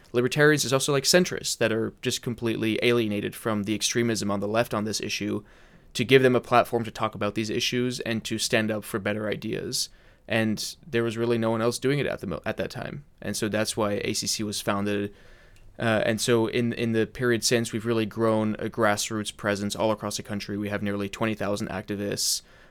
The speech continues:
at hundreds of, of colleges and communities. And really in the same way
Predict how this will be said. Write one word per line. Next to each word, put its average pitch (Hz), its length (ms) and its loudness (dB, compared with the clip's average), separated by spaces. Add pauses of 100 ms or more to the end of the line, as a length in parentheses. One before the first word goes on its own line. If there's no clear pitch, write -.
(120)
at - 320 -4
hundreds 110 440 -2
of, 101 240 -4
of - 140 -10
colleges 135 580 6
and 110 100 -2
communities. 113 800 0 (320)
And 110 160 -2
really 113 280 4
in 110 80 2
the 113 60 0
same 120 340 6
way 110 340 4